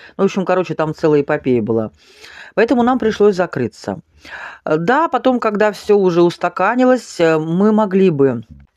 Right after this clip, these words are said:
открыться заново, да, тем более там, где, э, у нас был сад, еще была возможность все это восстановить, там, э, так скажем,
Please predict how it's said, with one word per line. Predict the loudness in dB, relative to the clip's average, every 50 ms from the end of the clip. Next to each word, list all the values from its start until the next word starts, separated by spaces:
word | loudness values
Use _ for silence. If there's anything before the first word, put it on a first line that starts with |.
| _ -20 -14 _
открыться | -8 -8 -6 -2 -2 -2 -2 0 -2 -2 -2
заново, | 0 0 0 0 0 0 0 0
да, | 0 0 -2 -2 -2 -4 -8 _ _ -20 -20 -20 -20 _ _
тем | -8 -6 -2
более | 0 2 2 2 2
там, | 0 0 -2 -2 -2 -4
где, | -4 -2 0 2 2 2 0 -4 -10 -20 -20 -20 -20 -20 -20 -12 -8
э, | -4 -2 -2 -2 -2 -4 -4 -6 -8 -10 -14 -16 _ _ _ _ _ _ _ _ _ _ _ _ _ -20 -20 _ _ _ _ _ _ _ _ _ -8
у | -6 -4
нас | -4 -4 -4 -2
был | -2 -4 -4
сад, | -4 -4 -4 -4 -4 -4 -8 -16 _ _ _ _ _ _ _ _ _ _ _ _ _ _ _ _ _ _ _ _ _ _ _ _ -20 -20 -16
еще | -10 -6 -4
была | -2 0 0 0
возможность | -2 -2 -2 -2 -2 -2 -4 -6 -12 -14 -16 -20 -20
все | -14 -8 -4 -4
это | -4 -4 -4 -6
восстановить, | -8 -8 -6 -6 -4 -4 -2 -2 -2 -4 -4
там, | -4 -6 -6 -6 -10 -14 -20 -20 -20 -20 -10 -6
э, | -2 -2 -2 -2
так | -2 -6 -8
скажем, | -6 -6 -6 -6 -6 -6 -10 -12 -14 -16